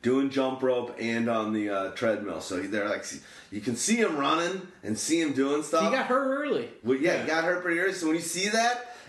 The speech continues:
Speaker 1: it's, it's a good time for, for, 'cause you know he's got the skill, you know he's got the ethic and to get back. But he's already right now working out and running and doing all
Speaker 2: He's
Speaker 1: that
Speaker 2: already,
Speaker 1: stuff.
Speaker 2: he's already gotten back once.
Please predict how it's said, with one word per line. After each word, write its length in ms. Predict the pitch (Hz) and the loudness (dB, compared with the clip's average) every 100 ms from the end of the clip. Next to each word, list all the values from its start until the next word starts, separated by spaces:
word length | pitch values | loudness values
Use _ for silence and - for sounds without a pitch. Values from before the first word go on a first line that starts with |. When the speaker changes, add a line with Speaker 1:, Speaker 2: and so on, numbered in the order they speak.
| - | -2
Speaker 1:
it's, 200 | 143 - | 0 0
it's 180 | 147 143 | -2 2
a 40 | |
good 220 | 143 151 | 2 2
time 340 | 147 131 104 87 - | 0 -2 -2 -6 -4
for, 400 | 113 110 110 107 | 0 2 0 -2
for, 140 | 117 107 | -2 -4
'cause 220 | - 113 | -2 -2
you 80 | 120 | 2
know 220 | 160 190 156 | 4 4 2
he's 100 | 143 | -2
got 260 | 139 131 | -2 -2
the 60 | 117 | -8
skill, 340 | - 127 117 | -2 0 0
you 100 | 113 | -2
know 180 | 135 139 | 0 0
he's 120 | 139 | -2
got 200 | 131 120 | -4 -4
the 80 | - | -2
ethic 460 | 104 110 107 - - - - - | -2 -4 -6 -10 -14 -20 -20 -16
and 160 | 92 - | -14 -10
to 60 | 110 | -2
get 240 | 117 - | -2 0
back. 340 | 110 95 - | -2 -2 -6
But 140 | 101 101 | -8 -8
he's 160 | 110 | -4
already 520 | 143 156 151 147 135 131 | 0 2 2 0 0 0
right 220 | 127 120 | -2 -2
now 320 | 123 113 104 | -2 -2 -2
working 420 | 113 127 127 123 | 0 0 0 -4
out 220 | 113 113 | -4 -4
and 120 | 101 104 | -4 -2
running 300 | 110 110 110 | -2 -2 -2
and 180 | 101 | -2
doing 200 | 104 107 | -2 -2
all 80 | 101 | -2
Speaker 2:
He's 100 | 92 | 0
Speaker 1:
that 80 | 202 | 2
Speaker 2:
already, 180 | 247 220 | 2 0
Speaker 1:
stuff. 120 | 190 | -2
Speaker 2:
he's 100 | 165 | 2
already 160 | 247 247 | 2 2
gotten 260 | 240 247 196 | 0 0 -2
back 320 | 233 269 160 | -2 -2 -2
once. 480 | 226 247 - - | -2 -2 -4 -10